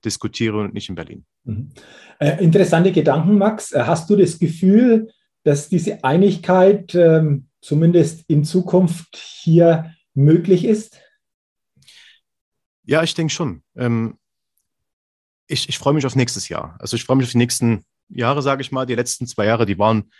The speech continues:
Speaker 1: für jedes Thema, äh, der Politik verloren. Ja, also es ist wirtschaftlich nichts Großartiges passiert, es ist, äh, klimapolitisch nichts passiert, es ist digitalisierungsmäßig auch nichts passiert.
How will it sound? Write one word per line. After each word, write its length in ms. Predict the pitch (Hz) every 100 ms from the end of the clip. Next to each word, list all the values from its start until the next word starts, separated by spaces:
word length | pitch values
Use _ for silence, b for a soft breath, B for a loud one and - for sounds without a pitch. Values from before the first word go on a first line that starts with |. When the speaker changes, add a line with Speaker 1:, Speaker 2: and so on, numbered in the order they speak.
| _
Speaker 1:
für 160 | - 104
jedes 280 | 110 117 -
Thema, 440 | 120 117 104 98 98
äh, 220 | 98 92 _ _ -
der 80 |
Politik 440 | - 104 92 104 -
verloren. 360 | 82 80 80 - _ _ -
Ja, 180 | 95 b b b _
also 220 | 104 117
es 160 | 120 -
ist 160 | -
wirtschaftlich 480 | 123 123 123 135 -
nichts 160 | 127 -
Großartiges 480 | 131 123 120 120 -
passiert, 480 | 123 - 127 127
es 160 | 117 -
ist, 200 | - -
äh, 140 | 107 - _
klimapolitisch 580 | - 123 117 117 117 -
nichts 200 | 123 -
passiert, 440 | 113 - 117 117
es 200 | 107 -
ist 180 | - -
digitalisierungsmäßig 880 | 110 - 110 - 123 120 113 113 127
auch 80 |
nichts 180 | 139 127
passiert. 400 | - - 104 131